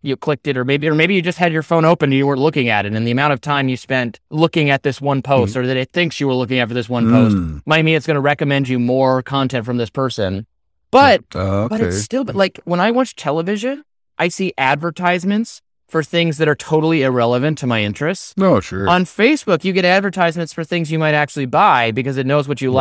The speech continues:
Speaker 1: like and it knows what you bought before. And,
Speaker 2: Mm.
Speaker 1: and it, like, it's better. It's just better.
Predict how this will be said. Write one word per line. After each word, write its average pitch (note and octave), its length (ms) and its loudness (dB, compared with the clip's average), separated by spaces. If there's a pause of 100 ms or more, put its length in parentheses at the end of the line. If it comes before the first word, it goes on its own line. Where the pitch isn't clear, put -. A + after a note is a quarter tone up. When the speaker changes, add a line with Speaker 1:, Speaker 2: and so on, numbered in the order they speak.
Speaker 1:
like D3 120 -2
and B2+ 80 -6
it A2+ 60 -8
knows B2 200 -4
what A#2+ 140 -16
you B2+ 80 -2
bought A#2+ 200 2
before. E3+ 600 0
And, A#2 260 2
Speaker 2:
Mm. - 40 0
Speaker 1:
and C#3 180 2
it, C#3+ 160 -2
like, E3+ 240 0 (340)
it's G3 200 -4 (180)
better. F3+ 380 2
It's C#3+ 140 -6
just - 220 -8
better. - 300 2